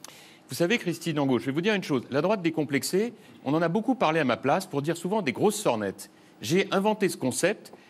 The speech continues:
et on est tombé dessus avant même de le lire. C'est une idée très simple.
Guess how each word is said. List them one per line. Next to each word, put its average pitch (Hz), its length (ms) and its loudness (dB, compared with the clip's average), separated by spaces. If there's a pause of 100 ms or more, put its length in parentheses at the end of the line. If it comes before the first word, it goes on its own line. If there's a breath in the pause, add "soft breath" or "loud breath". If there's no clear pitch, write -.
(120)
et 139 100 4
on 170 120 4
est 175 140 2
tombé 190 220 4
dessus 233 220 -2
avant 175 160 2
même 190 200 -2
de 151 80 4
le 135 80 6
lire. 113 240 0 (400 loud breath)
C'est 175 240 -4
une 214 100 0
idée 214 200 2
très - 200 0
simple. 147 320 -2